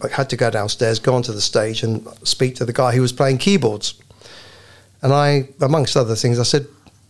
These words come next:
"Excuse me, you know, how long have you been playing with Squeeze?" And, uh,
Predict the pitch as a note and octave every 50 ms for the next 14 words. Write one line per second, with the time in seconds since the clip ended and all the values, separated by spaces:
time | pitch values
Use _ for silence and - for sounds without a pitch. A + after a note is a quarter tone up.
0 | _ _ _ _ _ _ _ - - - - D#3+ C#3+ A#2+ A#2 A#2+ B2+ C3 A2+ A#2
1 | A2+ B2+ C#3+ D3 C#3+ C3 B2 B2 D3+ D3 B2+ - C3+ B2+ B2+ C#3 C#3 C#3 C#3 C3
2 | B2+ A#2+ B2 B2+ - - C3 A#2+ - - - F3+ F#3+ F3+ C3+ A2 G#2 - - -
3 | _ _ _ _ _ _ _ _ _ _ _ - - B2+ B2+ B2+ B2+ B2 B2 B2
4 | B2 A#2+ B2 A#2+ A#2+ B2